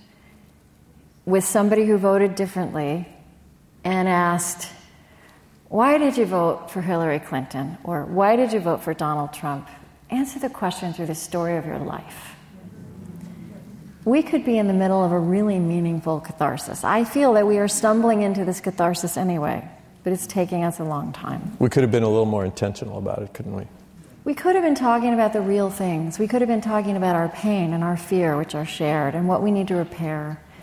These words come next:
Speaker 1: and how we all love our children. And what are the implications of that? And if I, if I honor and see that you love your children as much as I love my children, how do I have to live differently?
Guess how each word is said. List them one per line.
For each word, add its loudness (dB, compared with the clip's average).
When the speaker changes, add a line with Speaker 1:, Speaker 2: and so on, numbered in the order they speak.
Speaker 1:
and -2
how 2
we 4
all 2
love 4
our 2
children. -2
And -2
what 4
are 4
the 4
implications 0
of -2
that? -2
And 0
if -2
I, 0
if -8
I -6
honor 2
and 2
see 0
that 4
you 4
love 4
your 4
children 0
as -2
much -4
as -4
I 0
love 0
my 2
children, -6
how -6
do -2
I -2
have -4
to 0
live 0
differently? -6